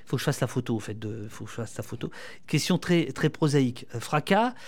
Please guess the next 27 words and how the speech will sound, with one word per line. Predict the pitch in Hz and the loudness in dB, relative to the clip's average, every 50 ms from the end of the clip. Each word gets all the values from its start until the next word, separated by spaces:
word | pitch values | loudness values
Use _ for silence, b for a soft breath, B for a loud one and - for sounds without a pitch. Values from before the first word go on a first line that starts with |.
| B B B - | B B B -2
euh, | - 123 123 | 0 2 2
si | 120 123 - - 175 | 2 0 -2 0 0
je | 156 139 | 2 2
suis | 151 135 - - | 0 0 0 0
à | 143 | 0
Paris, | 127 - 139 147 175 208 240 | 0 0 0 2 2 2 2
si | 240 - - 156 | 2 0 0 -2
je | 131 113 131 | 0 0 0
suis | 123 - - | 0 0 2
à | 156 | 2
Marseille, | 120 139 143 - - - 202 196 233 | 2 2 0 0 -2 0 2 2 2
si | 208 - - 139 | 2 0 -2 -4
je | 123 - | -4 -2
suis | - 120 | -2 0
à | |
La | 113 127 139 | 0 2 4
Rochelle, | 139 165 156 - - 185 196 208 196 B B B B B | 4 4 4 4 2 2 0 0 -2 B B B B B
si | - - - 139 | -6 -2 -2 0
je | - | 2
suis | - 151 | 2 2
à | 131 | 2
Libourne, | 120 123 151 165 165 170 196 220 220 233 214 196 160 | 4 6 6 8 10 10 10 10 10 8 8 8 6
si | - - - 151 | 4 2 0 0
je | - | 0
suis | - - 139 | 0 2 2
à | 123 113 | 2 2
Guéret, | 113 104 127 151 151 147 180 214 254 | 4 8 8 8 10 8 8 6 4